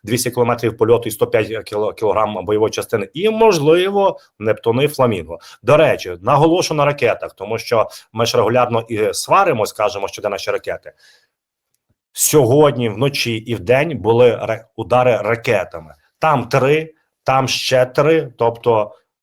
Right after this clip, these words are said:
я більш чим переконаний, це крилата ракета, її легко ще збити. Щось збили,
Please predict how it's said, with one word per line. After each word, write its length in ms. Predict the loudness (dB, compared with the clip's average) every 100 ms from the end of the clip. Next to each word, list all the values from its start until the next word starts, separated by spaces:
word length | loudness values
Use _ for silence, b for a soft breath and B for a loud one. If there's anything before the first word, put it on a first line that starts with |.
| _ _ _ _ -2
я 100 | 0
більш 220 | 2 0
чим 100 | -2
переконаний, 380 | -2 -2 -4 -6
це 100 | -6
крилата 340 | 0 0 0
ракета, 320 | -4 -8 -10
її 140 | -10 -6
легко 340 | -4 -4 -4
ще 180 | -6 -8
збити. 300 | -4 -4 -4
Щось 240 | -6 -6
збили, 460 | -4 0 2 2 0